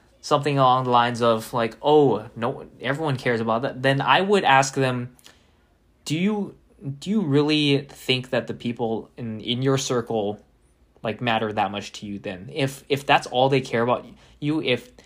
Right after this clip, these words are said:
the only thing they are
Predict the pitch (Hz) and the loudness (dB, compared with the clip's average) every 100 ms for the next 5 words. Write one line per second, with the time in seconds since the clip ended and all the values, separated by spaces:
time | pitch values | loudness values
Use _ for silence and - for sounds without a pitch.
0 | - - 143 139 139 165 185 180 - 127 | -20 0 2 4 0 2 -2 -4 -2 -2
1 | 123 143 147 - _ - - 123 123 117 | 0 -2 -6 -14 _ -20 -16 -2 2 2
2 | 110 110 107 107 104 104 | 2 2 2 2 -2 -8